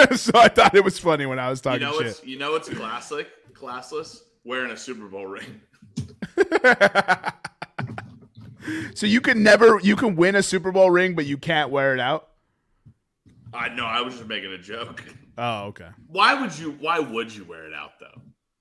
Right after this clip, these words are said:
Speaker 1: 'Cause I fucking won the Super Bowl. <laughs> Like,
Speaker 2: Yeah,
Speaker 1: what?
Speaker 2: but that, that's worth so much money.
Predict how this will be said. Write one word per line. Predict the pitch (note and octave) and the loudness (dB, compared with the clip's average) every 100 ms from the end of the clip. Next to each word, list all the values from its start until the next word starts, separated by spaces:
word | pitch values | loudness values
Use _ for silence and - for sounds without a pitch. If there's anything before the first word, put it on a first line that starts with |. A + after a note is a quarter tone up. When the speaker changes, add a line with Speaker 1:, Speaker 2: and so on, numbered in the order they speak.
| _ _ _ _ _ - _ _ - | _ _ _ _ _ -20 _ _ -8
Speaker 1:
'Cause | E3 | -6
I | D3+ D#3+ | -2 -4
fucking | - G#3+ G#3+ A3 F#3 | 0 2 2 0 0
won | E3+ G#3 | 2 4
the | F#3 | 2
Super | F3 - - D#4+ G4 - F3+ | 0 -2 2 4 4 4 2
Bowl. | F3+ D3 D3 F#3 A#3+ | 2 0 0 -4 -4
<laughs> | B3 | -2
Like, | C#4 | 0
Speaker 2:
Yeah, | F3+ - | 0 2
Speaker 1:
what? | A4 C5 | 2 2
Speaker 2:
but | D4 | -2
that, | F#3+ F#3 - | -2 -6 -8
that's | F#3 E3 C#3+ - | -12 -12 -10 -8
worth | D#3 C3+ | -6 -6
so | - - E3+ C#3+ | -8 -8 -6 -6
much | A#2 G2+ - | -10 -12 -14
money. | G#2+ G#2+ G2+ D2 | -16 -16 -16 -20